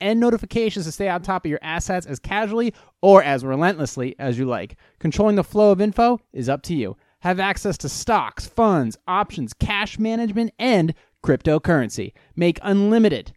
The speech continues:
commission-free trades in stocks, funds, and options with Robinhood Financial.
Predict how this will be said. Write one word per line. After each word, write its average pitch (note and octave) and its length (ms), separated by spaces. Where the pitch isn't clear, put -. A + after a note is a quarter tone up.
commission-free G3+ 640
trades F3+ 360
in C3+ 60
stocks, G#3 480
funds, F3 380
and C3+ 220
options E3 400
with B2 140
Robinhood D#3+ 460
Financial. C#3 540